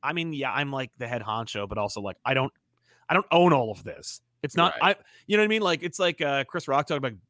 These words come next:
Speaker 1: rich, richness and wealth.
Speaker 2: Yes,
Speaker 1: You know, it's
Speaker 2: big
Speaker 1: like, "I'm
Speaker 2: difference.
Speaker 1: rich, but they're wealth." Like,
Speaker 2: Wealth
Speaker 1: I
Speaker 2: you cannot lose.
Speaker 1: Right, like, I write your checks, but somebody writes my checks, and that guy says no. Like, y-,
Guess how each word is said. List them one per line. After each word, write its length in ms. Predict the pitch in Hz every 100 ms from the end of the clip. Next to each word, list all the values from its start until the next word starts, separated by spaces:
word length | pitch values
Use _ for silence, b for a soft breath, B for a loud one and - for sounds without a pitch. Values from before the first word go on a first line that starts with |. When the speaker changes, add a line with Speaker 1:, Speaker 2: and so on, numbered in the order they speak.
| _ 110
Speaker 1:
rich, 300 | 139 143 - -
richness 400 | 127 165 190 -
and 140 | 123
wealth. 400 | 107 139 165 - - -
Speaker 2:
Yes, 320 | 101 98 -
Speaker 1:
You 60 | 165
know, 60 |
it's 140 | 160 143
Speaker 2:
big 80 |
Speaker 1:
like, 100 | 127
"I'm 60 | 202
Speaker 2:
difference. 220 | 170 185
Speaker 1:
rich, 240 | 120 - -
but 160 | 139
they're 260 | 160 214 175
wealth." 540 | 92 120 160 101 85
Like, 220 | 151 156 b b b -
Speaker 2:
Wealth 300 | 190 175 233
Speaker 1:
I 20 |
Speaker 2:
you 160 | 180 143
cannot 420 | - 156 139 135
lose. 880 | 135 147 139 113 92 87 95 101 -
Speaker 1:
Right, 140 | 196
like, 140 | 202 -
I 160 | 269 277
write 240 | 240 185
your 240 | 190 185
checks, 400 | - 143 120 -
but 160 | - 131
somebody 260 | - 214 175
writes 240 | 113 -
my 500 | 90 95 104 139 131 107
checks, 540 | - 107 69 - - -
and 160 | 90 78 101
that 220 | 151 196 135
guy 400 | 139 127 113 101
says 340 | - 110 87 73
no. 840 | 90 113 170 170 143 98 80 80 - b b -
Like, 200 | 131 - b b _ _
y-, 60 | _